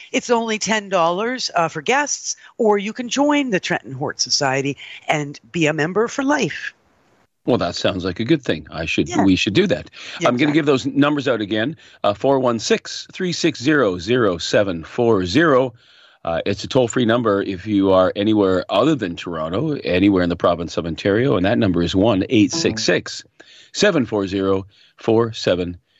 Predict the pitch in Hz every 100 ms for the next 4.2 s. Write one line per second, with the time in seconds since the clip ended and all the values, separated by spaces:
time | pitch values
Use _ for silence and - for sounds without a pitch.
0 | _ - - 104 101 - 82 95 110 80
1 | 82 175 226 - 196 185 180 - - 139
2 | 123 117 120 123 131 175 - - 92 98
3 | 90 95 92 92 90 90 - - 190 180
4 | 135